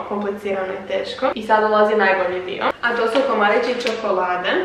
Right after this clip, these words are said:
<laughs> koji idu na vrh i koji se zapeku i kad ih jedete oni budu rastopljeni. Bi trebala ići neka tipa tamna čokolada koja je kao zdravija.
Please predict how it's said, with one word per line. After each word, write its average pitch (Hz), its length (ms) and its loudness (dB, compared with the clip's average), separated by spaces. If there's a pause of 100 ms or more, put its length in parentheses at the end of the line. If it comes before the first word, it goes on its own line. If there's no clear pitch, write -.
(520)
<laughs> - 560 -10
koji - 160 4
idu 220 280 2
na 202 100 4
vrh 208 480 4
i 208 80 -2
koji 208 140 2
se 202 180 -2
zapeku 190 760 0
i 208 240 -2
kad 185 280 -2
ih 190 160 -6
jedete 208 380 -2 (100)
oni 196 220 0
budu 202 200 -2
rastopljeni. 202 840 -4
Bi 220 80 2
trebala 214 340 0
ići 208 220 -2
neka 196 380 -2
tipa 196 560 -2
tamna 202 400 -2
čokolada 226 800 0
koja 196 160 -4
je 196 140 -8
kao - 300 -4
zdravija. 196 440 0